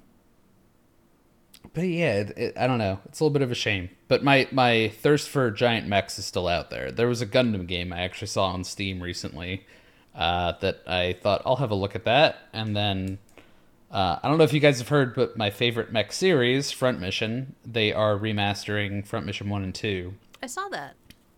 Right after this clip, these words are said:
Speaker 1: Uh, yeah. So, and I think for the Switch.
Speaker 2: Okay.
Speaker 1: Maybe I'm wrong. I don't remember.
Speaker 2: I don't remember. I just never
Speaker 1: But
Speaker 2: read it.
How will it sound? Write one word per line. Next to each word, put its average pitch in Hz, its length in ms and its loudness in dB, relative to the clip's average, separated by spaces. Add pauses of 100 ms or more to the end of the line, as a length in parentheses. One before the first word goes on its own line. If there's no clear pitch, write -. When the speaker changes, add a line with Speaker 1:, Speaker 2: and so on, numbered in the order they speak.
(720)
Speaker 1:
Uh, 50 320 -12 (160)
yeah. 220 380 8 (100)
So, 120 360 4
and 113 120 0
I - 20 0
think 214 220 -2
for 135 100 -4
the 87 120 -4
Switch. - 760 -2 (1300)
Speaker 2:
Okay. 202 400 -12
Speaker 1:
Maybe 120 240 -10
I'm 104 160 -2
wrong. 95 240 -2
I 107 80 -2
don't 107 120 0
remember. 98 220 -4
Speaker 2:
I - 40 -2
don't - 120 -6
remember. 175 500 -10 (500)
I 190 80 -8
just 180 240 -10
never 110 160 4
Speaker 1:
But 151 100 -2
Speaker 2:
read 160 140 -10
it. 160 160 -12